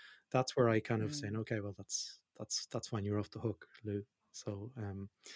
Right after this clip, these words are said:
Speaker 1: but
Speaker 2: Thanks.
Speaker 1: g-, generally, I
Speaker 2: <laughs>
Speaker 1: find organizations that I've worked with, they interchange it and they don't really think about it too much. Um, especially when it comes to customers, so I'm, I'm, I'm looking at the customer journey,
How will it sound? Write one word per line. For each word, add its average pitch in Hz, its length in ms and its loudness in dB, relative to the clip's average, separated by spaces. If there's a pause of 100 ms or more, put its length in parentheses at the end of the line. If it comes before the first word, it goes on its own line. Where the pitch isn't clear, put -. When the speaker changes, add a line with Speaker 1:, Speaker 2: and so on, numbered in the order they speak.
(320)
Speaker 1:
but 139 220 12 (140)
Speaker 2:
Thanks. 139 320 0
Speaker 1:
g-, 180 200 8
generally, 147 440 12
I 113 80 6
Speaker 2:
<laughs> - 140 -4
Speaker 1:
find 120 200 6
organizations 110 720 4
that 107 100 2
I've 101 120 2
worked 107 280 0
with, 113 280 -8 (760)
they 113 160 8
interchange 107 560 4
it 101 80 -4
and 107 80 0
they 107 60 2
don't 127 200 0
really 131 200 4
think 131 260 0
about 135 240 0
it 127 100 -4
too 147 180 2
much. - 440 0 (140)
Um, 107 520 0 (480)
especially - 280 4
when 120 40 6
it - 60 -2
comes 117 140 4
to - 80 -4
customers, 113 460 2
so 117 140 4
I'm, 113 220 4
I'm, 110 320 0 (340)
I'm 117 160 4
looking 120 180 4
at 104 40 4
the - 100 -14
customer 113 280 2
journey, 107 380 2